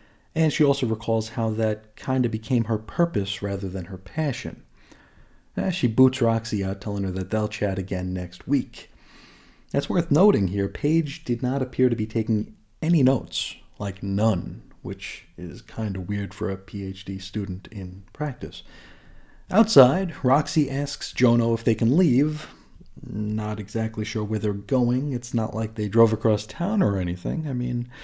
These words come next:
the, uh, little, uh, caption said they're still at the Institute, didn't it? Hmm.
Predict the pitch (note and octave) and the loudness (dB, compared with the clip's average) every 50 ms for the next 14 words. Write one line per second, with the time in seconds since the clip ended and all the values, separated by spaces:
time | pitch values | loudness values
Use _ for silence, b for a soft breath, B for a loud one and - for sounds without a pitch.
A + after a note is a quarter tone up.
0 | B B B B B B B B B B B B - - A2+ A#2 A#2+ A#2 A#2 A#2 | B B B B B B B B B B B B -2 0 2 4 4 4 4 2
1 | B2+ D3+ C#3 C3+ B2+ B2 A#2+ A2+ A2+ A2 G#2+ A2 - - - D#3+ F#3+ A3 - - | 2 2 4 4 4 4 4 4 2 2 0 -4 -4 -2 -2 0 0 -2 -2 0
2 | A#2+ G#2 G2 - G#2+ G#2 G2 G#2+ G2+ - - C3 A2 G2+ - - C3+ F#3+ G#3+ A3 | 0 0 0 0 -2 -2 -2 -2 -2 0 2 2 2 2 2 0 2 2 2 2
3 | - - F#2+ - F#2 E2+ E2 - - - A#2 D3 E3+ C3 G2 F2 - - - - | 2 -2 -2 -2 -2 -6 -6 -6 -4 -2 0 0 0 0 -2 -4 -6 -10 -10 -4
4 | - D#3+ D3+ A2+ | 0 0 2 2